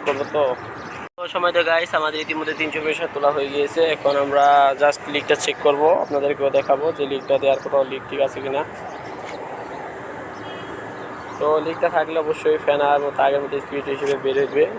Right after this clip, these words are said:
নাহলে লিক না থাকলে তো বুঝতেই পারবে। তো আলহামদুলিল্লাহ যে এখন আর কোনো লিক নাই। তো আপনারা ইতিমধ্যে দেখতে পাচ্ছেন যে আমাদের এখানে কিন্তু আর কোনো লিক নাই,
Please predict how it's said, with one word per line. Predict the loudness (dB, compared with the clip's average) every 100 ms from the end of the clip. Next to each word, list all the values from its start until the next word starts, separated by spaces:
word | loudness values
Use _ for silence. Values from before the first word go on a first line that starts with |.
| 0
নাহলে | 2 4 6 4 2 -6
লিক | -8 -2
না | 0 2
থাকলে | 2 0 0 -4 -14 -14 -12 -12 -12 -10
তো | -8 -6
বুঝতেই | -4 0 2
পারবে। | 2 -2 -6 -14 -14 -12 -12 -12 -10 -10 -4 2
তো | 6 6 6
আলহামদুলিল্লাহ | 4 0 0 0 0 2 2 2
যে | 0 2 2 0
এখন | 0 2
আর | 2 2
কোনো | 0 0
লিক | -2 2
নাই। | 2 2 -8 -14 -12 -12 -12 -12 -6
তো | 0 2
আপনারা | 4 4 4 4
ইতিমধ্যে | 4 4 6 4
দেখতে | 6 4
পাচ্ছেন | 4 4 2 4
যে | 4 4 4
আমাদের | 2 4 4 2
এখানে | 0 0
কিন্তু | 2 2
আর | 2
কোনো | 2 -2 -4
লিক | -6 -2
নাই, | 0